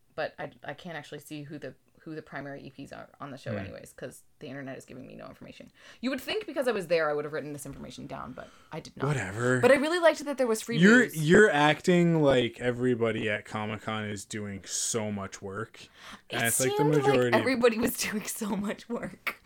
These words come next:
Speaker 1: but it's all
Speaker 2: No,
Speaker 1: good.
Speaker 2: what you saw was the D C T V podcast crew who all
Speaker 1: Oh,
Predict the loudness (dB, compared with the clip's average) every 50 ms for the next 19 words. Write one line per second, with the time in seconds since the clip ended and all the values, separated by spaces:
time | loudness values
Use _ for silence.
0 | -6 -6 -6 -6 -8 _ 0 0 0 0 -2 _ _ -20 -20 -14 -10 -6 -2 2
1 | 6 8 10 10 10 8 6 4 -2 -18 _ _ _ -4 2 6 8 10 10 10
2 | 8 6 4 4 6 6 6 6 4 4 2 2 4 4 4 2 2 0 -2 -4
3 | -6 -10 _ _ _ 2 4 4 4 4 2 -2 -2 0 2 0 0 0 0 -2
4 | -4 -2 -2 -4 -4 -2 -4 -4 -6 -4 -2 0 0 0 0 -2 -4 -4 -2 -2
5 | -2 -4 -6 -10 -12 -12 -10 -8 -6 -6 -6 -6 -6 -4 -4 -4 -4 -2 -2 0
6 | 0 0 0 -2 -2 -4 -4 -6 -8 -10 -14 -20 -20 -20 _ _ -10 -6 -4 -2
7 | -2 -4 -4